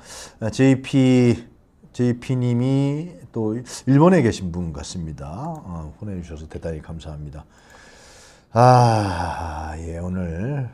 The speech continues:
많은 분들이, 네. 아, 미카 키무라님, 네. 일본에 계시면 제일 교포이신 것 같아요. 자, 뭐 어떡하겠습니까? <laughs> 영점칠 퍼센트로 당선됐으니.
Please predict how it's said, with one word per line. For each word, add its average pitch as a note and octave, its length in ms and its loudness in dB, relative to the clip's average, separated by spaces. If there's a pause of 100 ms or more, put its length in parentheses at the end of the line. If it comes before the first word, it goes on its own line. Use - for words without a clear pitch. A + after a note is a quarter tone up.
많은 F2+ 300 -6
분들이, F2 680 -6
네. D2 400 -10 (560)
아, G#2 880 6
미카 C3 960 6
키무라님, F2+ 640 0
네. C#2+ 260 -14 (380)
일본에 F#2 260 -6
계시면 F2+ 300 -8
제일 F2 240 -6
교포이신 D#2 720 -12
것 D2 100 -18
같아요. C#2+ 440 -18 (2250)
자, D2 560 -16 (880)
뭐 G#2+ 260 -2
어떡하겠습니까? G2 960 -4 (1300)
<laughs> A#2+ 80 -2
영점칠 C#3+ 480 2
퍼센트로 C3+ 500 4
당선됐으니. G#2 920 -4